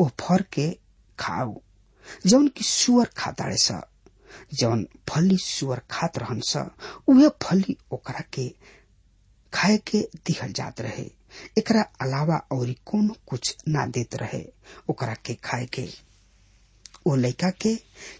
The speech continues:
केहू कुछो ना देत रहे।" मित्र, आज भी ऐसन बहुत ही लोग बाणे, जौन की समझे कि ई संसार के लोग हमार दोस्त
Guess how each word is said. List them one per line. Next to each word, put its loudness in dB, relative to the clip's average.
केहू 8
कुछो 0
ना -2
देत -2
रहे।" -2
मित्र, 0
आज 6
भी 6
ऐसन 6
बहुत 2
ही 2
लोग -2
बाणे, 0
जौन 2
की -8
समझे 6
कि -2
ई 4
संसार 2
के 0
लोग 4
हमार -2
दोस्त -2